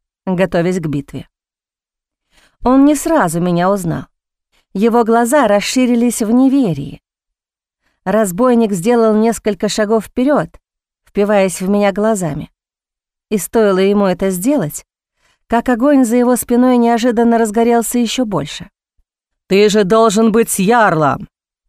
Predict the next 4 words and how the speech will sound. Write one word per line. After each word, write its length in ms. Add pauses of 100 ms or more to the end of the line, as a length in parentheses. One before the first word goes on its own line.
(240)
зарычал 640
он. 260 (1120)
«Твой 300
ярл 540